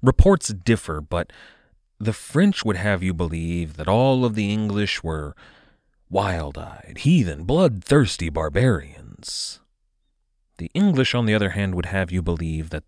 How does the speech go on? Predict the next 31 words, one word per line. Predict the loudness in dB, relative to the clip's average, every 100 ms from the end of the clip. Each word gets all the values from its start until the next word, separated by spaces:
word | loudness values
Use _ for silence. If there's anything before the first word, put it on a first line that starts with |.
| -4
they | -2 0
saw | -2 0 0
some | -2 -4 -4 -4
Frenchmen | -6 -2 -2 -2 -4 -4 -6 -8 -20 -20 _ _ _ _ _ _ -2
illegally, | 4 6 6 4 -6 -4 0
in | 2 0
their | -2 -4
view, | -6 -4 -4 -6 -20 -16 -4
carrying | 2 2 2 2 2
off | 0 -4 -6
provisions. | -2 2 2 0 -8 -14 -8 -8 -8 _ _ _ _ _ _
That | -4 -2
was | -2
an | 0
act | -2 -2 -4
which | -4 -6
broke | -2 2 4 4 0 _
the | -2 0
agreement | 0 0 2 2 2
of | 0 -2
surrender, | -4 0 2 0 -4 -16 _ _ _ _ _ _
which | -2 0 2
may | 6 6
or | 6 6
may | 4
not | 4 2 0
have | -4
happened, | -4 -4 -6 -10 -12 -2
but | 0
if | 0
it | -4